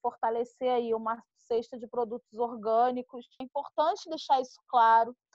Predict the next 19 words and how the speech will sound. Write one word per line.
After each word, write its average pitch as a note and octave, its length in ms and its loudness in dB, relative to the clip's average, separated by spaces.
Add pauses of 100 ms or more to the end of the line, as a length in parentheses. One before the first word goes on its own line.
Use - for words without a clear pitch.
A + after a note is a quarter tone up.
(360)
que D4 180 -2
o D4+ 100 -2
que - 120 0
a C#4+ 100 4
gente D4+ 400 -6
vem C#4+ 240 -6
fazendo A#3+ 640 0
de G#3+ 100 -6
atuação, A#3+ 720 0
quando C4+ 140 -4
eu B3+ 60 -4
falo B3 220 2
a B3 80 -2
gente, E4+ 320 -10
a D4 40 -10
gente D#4 220 -14
que E4 120 -14
trabalha C#4 500 4
ali, C#4 300 -6